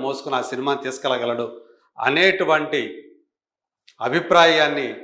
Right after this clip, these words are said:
నిజం చేస్తారా లేదా అనేది ఇప్పుడు అందరిలో కూడా ఆసక్తిని రేకెత్తిస్తున్నటువంటి విషయం. మరి ఈ కాంబినేషన్ వచ్చే సంవత్సరం మన ముందుకి రాబోతుంది,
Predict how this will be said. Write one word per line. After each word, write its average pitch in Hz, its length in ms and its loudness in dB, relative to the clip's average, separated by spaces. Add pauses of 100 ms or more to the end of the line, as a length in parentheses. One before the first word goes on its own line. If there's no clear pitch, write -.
నిజం 123 280 0
చేస్తారా 147 560 4 (200)
లేదా 127 260 2 (520)
అనేది 143 260 0
ఇప్పుడు 127 160 2
అందరిలో 151 440 2
కూడా 123 340 0 (280)
ఆసక్తిని 131 560 -2
రేకెత్తిస్తున్నటువంటి 117 1000 -6
విషయం. 110 280 -4 (420)
మరి 135 260 4 (460)
ఈ 147 180 -2
కాంబినేషన్ 151 680 0 (520)
వచ్చే 139 240 0
సంవత్సరం 147 380 0
మన 127 160 0
ముందుకి 135 440 -4 (420)
రాబోతుంది, 139 680 2